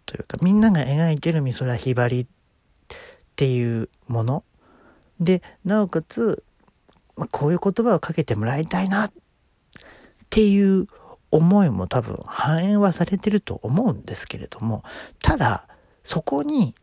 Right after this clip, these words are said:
何かこう、ちょっとこう、ね、詩を書いた人の思いっていうか、その思惑っていうものが、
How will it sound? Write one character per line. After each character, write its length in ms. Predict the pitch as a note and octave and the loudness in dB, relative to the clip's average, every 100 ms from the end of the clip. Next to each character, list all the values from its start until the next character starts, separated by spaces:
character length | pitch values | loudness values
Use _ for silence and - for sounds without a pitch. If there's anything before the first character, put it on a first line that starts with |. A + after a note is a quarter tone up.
| _ _ | _ _
何 220 | - G3 G#3+ | -4 -4 -2
か 120 | A#2 | -6
こ 160 | - | -6
う、 80 | G2 | -6
ち 100 | - | -2
ょ 20 | A#2+ | -4
っ 20 | |
と 180 | - G2+ | -4 -8
こ 520 | G2+ F#2 - - - _ _ - | -6 -6 -6 -10 -14 _ _ -8
う、 20 | |
ね、 140 | E3+ _ _ | -8 _ _
詩 340 | - - - C#3 | 2 4 4 2
を 160 | E3 | 2
書 140 | - F#3+ | 2 0
い 80 | D3 | -2
た 160 | - | -4
人 240 | - - G#2 F#2 | -2 2 2 6
の 200 | B2 A#2 _ _ - - - - _ | 4 4 _ _ -20 -20 -20 -20 _
思 400 | A2 A#2+ C#3+ E3+ | 0 4 6 4
い 40 | A#2+ | 2
っ 60 | _ _ | _ _
て 120 | - | -10
い 80 | G2 | -10
う 60 | G#2 | -8
か、 220 | - G#2 | -6 -6
そ 100 | G#2+ | -4
の 120 | A2 | 2
思 140 | B2 | 8
惑 280 | C#3+ F3 - | 8 8 4
っ 40 | E3+ | 0
て 240 | _ F#3 | _ 4
い 40 | |
う 80 | F3 | 4
も 120 | F3 | 4
の 140 | E3 G2 | 2 0
が、 220 | G#2 | -2